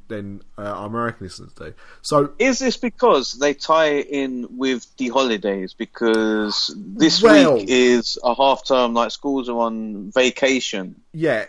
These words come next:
Speaker 1: it's, it's, yeah, kind of. So basically, from what I understand, the whole Marvel arrangement in the U K is they released Iron Man early in the U K. Um,
Speaker 2: Right.
Speaker 1: about, about, again, about ten days before America as an experiment.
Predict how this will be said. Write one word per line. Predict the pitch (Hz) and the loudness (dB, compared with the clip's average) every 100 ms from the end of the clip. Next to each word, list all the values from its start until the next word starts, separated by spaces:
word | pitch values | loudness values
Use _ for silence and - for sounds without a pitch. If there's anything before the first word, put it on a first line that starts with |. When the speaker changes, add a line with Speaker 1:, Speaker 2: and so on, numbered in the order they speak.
| - | -8
Speaker 1:
it's, | 165 - - | -8 -8 -10
it's, | 180 175 - - - | -8 -8 -10 -14 -14
yeah, | 175 180 151 | -6 -4 -4
kind | - 220 202 | -6 -6 -4
of. | 127 - | -6 -6
So | - | -8
basically, | 180 196 185 147 - 110 104 107 | -6 -6 -8 -12 -8 -8 -8 -10
from | - 147 | -12 -10
what | 165 | -8
I | 175 | -8
understand, | 180 170 - 175 110 85 90 - | -10 -10 -8 -8 -8 -8 -14 -14
the | 117 | -14
whole | - 151 | -8 -8
Marvel | 147 147 139 131 | -6 -6 -6 -6
arrangement | 139 135 107 101 | -8 -8 -12 -14
in | 104 | -12
the | 113 | -10
U | 113 110 | -10 -10
K | 131 117 87 71 | -10 -10 -10 -14
is | 95 98 104 - - - | -14 -14 -14 -18 -20 -10
they | 127 | -8
released | 123 123 139 143 - - | -6 -8 -8 -12 -16 -14
Iron | 131 135 135 113 | -10 -8 -8 -10
Man | 92 82 82 85 - - - _ _ - | -12 -12 -14 -18 -20 -20 -20 _ _ -6
early | 123 120 120 113 | -4 -4 -6 -8
in | |
the | 107 | -10
U | 107 110 | -8 -10
K. | 104 135 107 69 67 92 _ _ _ _ - | -10 -10 -10 -10 -16 -20 _ _ _ _ -10
Um, | 101 101 101 101 101 104 - | -6 -6 -6 -8 -12 -16 -8
Speaker 2:
Right. | 131 120 | -2 -2
Speaker 1:
about, | 107 - | -4 -14
about, | 104 117 110 | -14 -12 -12
again, | 110 127 104 | -8 -8 -8
about | 95 104 101 - | -8 -8 -8 -12
ten | - 113 | -14 -10
days | 110 104 | -8 -10
before | 101 - 101 | -12 -12 -10
America | 123 135 110 - - - - - - | -8 -8 -10 -16 -20 -20 -20 -18 -10
as | 113 117 113 - | -6 -6 -8 -10
an | 117 | -12
experiment. | 123 - 240 208 95 | -12 -6 -6 -6 -8